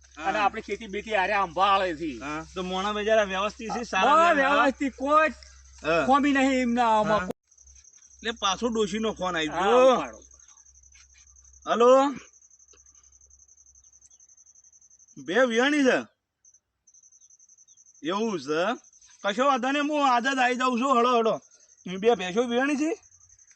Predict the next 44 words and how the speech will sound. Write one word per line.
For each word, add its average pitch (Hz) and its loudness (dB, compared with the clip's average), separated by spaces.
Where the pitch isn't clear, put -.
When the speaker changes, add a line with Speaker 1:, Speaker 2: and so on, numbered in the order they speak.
Speaker 1:
કશો 220 -2
વાંધો 254 2
નહીં, 254 -2
હું 240 0
આજે 226 2
આવું 240 2
છું. 320 4
હવે 226 -2
મે-, 240 -2
મહેમાન 233 -2
મારા 202 -2
ઘરે 185 -8
છે, 208 -8
ઇમરજન્સી 202 -6
Speaker 2:
એ, 254 0
Speaker 1:
છે, 262 0
મારા 254 0
Speaker 2:
રામ 233 -2
Speaker 1:
ભેંસ 233 -2
Speaker 2:
રામ. 233 0
Speaker 1:
વિયાણી 208 0
છે. 202 0
Speaker 2:
આવજો, 254 0
હો, 269 4
આવજો, 254 2
Speaker 1:
હલો. 208 2
Speaker 2:
આવજો, 190 -4
આવજો, 165 -4
Speaker 1:
વધારે 220 -2
Speaker 2:
આવજો. 247 -2
Speaker 1:
આવતા 208 -6
જાતા 214 -6
હશો 202 -6
તમે, 220 -6
આવજો. 202 -2
Speaker 2:
હા, 240 4
આવજો, 214 -2
આવજો, 156 -4
આવજો. 165 -8
Speaker 1:
અને 226 -2
પર 220 -8
અમે 220 -6
અહીંયા 226 -2
ત-, 226 -14